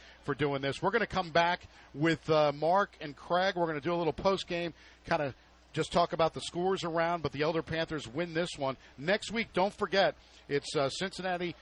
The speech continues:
Saint Xavier at seven o'clock, six thirty with the pregame show. Uh, we will come back. Uh, this is the Kelsey Chevrolet Elder Panther Game of the Week. The final score was twenty-four thirteen. Elder with the win. We'll take a timeout, come back with a, a brief post,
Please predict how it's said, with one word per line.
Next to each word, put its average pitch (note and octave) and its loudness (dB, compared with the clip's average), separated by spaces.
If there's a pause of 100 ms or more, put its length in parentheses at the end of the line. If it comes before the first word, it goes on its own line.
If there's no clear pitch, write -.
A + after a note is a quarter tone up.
(120)
Saint F#3 -4
Xavier D#3+ 0
at C3 -4
seven F3 0
o'clock, E3 0
six - -6
thirty F#3+ -2
with E3+ -6
the - -10
pregame E3 -4
show. B2+ -2 (400)
Uh, B2+ 0
we C3+ -4
will C#3+ -4
come F3 -4
back. E3 0 (380)
Uh, C3+ -4
this D#3 0
is D3 -8
the - -4
Kelsey E3 0
Chevrolet E3+ 0
Elder C#3 0
Panther D3+ -6
Game D3 -6
of D#3 -2
the D#3 0
Week. D#3 -6
The - -6
final E3 0
score E3+ 0
was C3 -2
twenty-four G3 0 (260)
thirteen. F#3 2 (300)
Elder G3+ 4 (240)
with F#3 2
the A3+ 4
win. F3+ 0 (280)
We'll C#3+ 0
take F#3 -2
a F3 -6
timeout, F3+ 0
come E3 -6
back F3 2
with D#3+ 0
a, C3+ 2 (140)
a B2+ -4
brief F3+ -4
post, B3 0